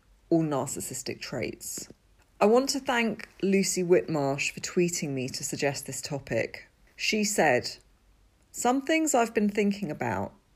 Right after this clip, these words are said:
how I continually attract people with P Ds or personality disorders into my life who are unkind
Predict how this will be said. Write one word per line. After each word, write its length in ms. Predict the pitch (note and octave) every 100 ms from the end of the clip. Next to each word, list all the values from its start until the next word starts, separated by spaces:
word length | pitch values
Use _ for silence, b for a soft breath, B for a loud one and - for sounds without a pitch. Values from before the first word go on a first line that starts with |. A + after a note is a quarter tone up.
| _ _ -
how 360 | - G3+ G3+
I 120 | G3 G3
continually 800 | G3 F#3+ - A3 G#3+ A3+ G#3+ F#3+
attract 480 | F#3 - E3+ -
people 420 | - E3+ E3 E3 C#3+
with 200 | D3 -
P 220 | F3 D#3
Ds 400 | D3+ C#3+ C#3 C#3
or 80 | C3+
personality 680 | D#3+ C#3+ - D#3 D#3 -
disorders 580 | C#3 - C3+ C3+ C3 B2+
into 360 | - D#3+ D3 D#3
my 100 | D3
life 500 | B2+ B2 C3 - -
who 140 | F#3 D#3
are 160 | D3+
unkind 800 | D3 D#3 E3 F#3+ F3+ F#3 F#3+